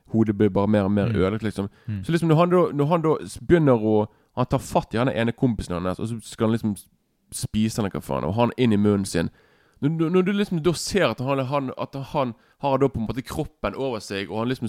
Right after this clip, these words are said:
Speaker 1: du ser liksom, du husker
Speaker 2: Mm.
Speaker 1: hva jeg mener?
Speaker 2: Ja.
Speaker 1: Den scenen der, du kan liksom se at det er en dukke,
Speaker 2: Mm.
Speaker 1: sant? Han må på en måte, han må på en måte bare ha den dukken oppe der, så må han plutselig bare, han må bevege beina selv, bare sånn, «Øy!» Så jeg
Speaker 2: Mm.
Speaker 1: ser liksom, du kan liksom se at det er en dukke, det ser veldig
Speaker 2: Mm.
Speaker 1: billig ut, og det er sånn ene ga-, eneste gangen jeg liksom på en måte bare,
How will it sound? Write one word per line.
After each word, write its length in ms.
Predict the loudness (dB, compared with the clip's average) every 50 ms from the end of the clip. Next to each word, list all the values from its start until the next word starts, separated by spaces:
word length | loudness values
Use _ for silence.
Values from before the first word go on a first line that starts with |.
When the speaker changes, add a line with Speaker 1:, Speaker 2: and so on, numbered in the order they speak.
| -6 -6
Speaker 1:
du 80 | -10
ser 240 | -8 -2 0 2 4
liksom, 380 | 4 2 2 0 0 0 -2 -2
du 140 | 0 0 2 2
husker 140 | 2 2 2 2
Speaker 2:
Mm. 40 | 2
Speaker 1:
hva 80 | 2 2
jeg 80 | 2
mener? 180 | 2 0 -2 -4 _ 0
Speaker 2:
Ja. 260 | 2 2 4 2 2 -2 -6 -2
Speaker 1:
Den 100 | -2 -2
scenen 200 | 0 0 2 2
der, 100 | 2 2 0 -6 _ _ _ -4
du 80 | 0
kan 100 | 0 2
liksom 140 | 2 0 0
se 80 | -2 -2
at 60 | -2
det 60 | -2 -4
er 20 | -2
en 40 | 0
dukke, 560 | -2 -4 -4 _ _ _ -4 -4 -4 -4 -4 -10 _ -6
Speaker 2:
Mm. 140 | -4 -2 0
Speaker 1:
sant? 180 | 0 0 2 2
Han 80 | 2 2
må 80 | 2 0
på 80 | -2 -4
en 60 | -2
måte, 200 | -2 -2 -2 -4 _ _ _ -2
han 100 | 0 0
må 60 | 0 0
på 60 | 0
en 80 | 0 0
måte 180 | -2 -2 0
bare 100 | -2 0 0 2
ha 80 | 2
den 100 | 0 4
dukken 520 | 2 2 2 2 _ -2 0 0 0 0 -2 -2
oppe 280 | -2 -2 -2 _ -4 0
der, 140 | 0 2 0
så 60 | 2
må 100 | 0 -2
han 20 | -2
plutselig 240 | -2 -6 -6 -4 -4
bare, 220 | -2 -2 0 -2
han 100 | 0 -2
må 60 | -2 -2 -2
bevege 400 | -4 -6 -2 -2 -2 -2 -2 -2
beina 200 | -2 -2 -2 -2
selv, 320 | -6 -4 0 0 2 2 2
bare 120 | 2 4
sånn, 180 | 4 4 6 6 4
«Øy!» 80 | 2 2 _ _ _ _ _ _ _ _ _ _ 2
Så 60 | 2 4
jeg 60 | 4
Speaker 2:
Mm. 40 | 6
Speaker 1:
ser 100 | 4 2
liksom, 200 | 2 0 -2 -2
du 80 | 2
kan 100 | 2 2
liksom 160 | 2 2 -2 -4
se 160 | 0 2 4
at 100 | 4 4 4
det 80 | 2
er 40 | 2
en 120 | 2 0 0
dukke, 540 | 0 0 0 _ _ -6 -4 -4 -4 -4 -2
det 120 | -2 -2
ser 140 | 0 0 0
veldig 200 | 2 2 2 2 0
Speaker 2:
Mm. 120 | -2 0 0
Speaker 1:
billig 360 | 2 2 2 2 2 0 -2
ut, 140 | -4 _ -2
og 100 | -2 2
det 60 | 2 2
er 100 | 2 2
sånn 60 | 0 2
ene 220 | 2 2 4 2
ga-, 180 | 2 2 0 0 2
eneste 260 | 0 -2 -2 -4 -2
gangen 260 | 2 2 2 4 2
jeg 100 | 2 2
liksom 200 | 0 0 -2 -2
på 60 | -2 0
en 60 | 2
måte 260 | 2 2 2 0 0
bare, 280 | 0 2 2 2 2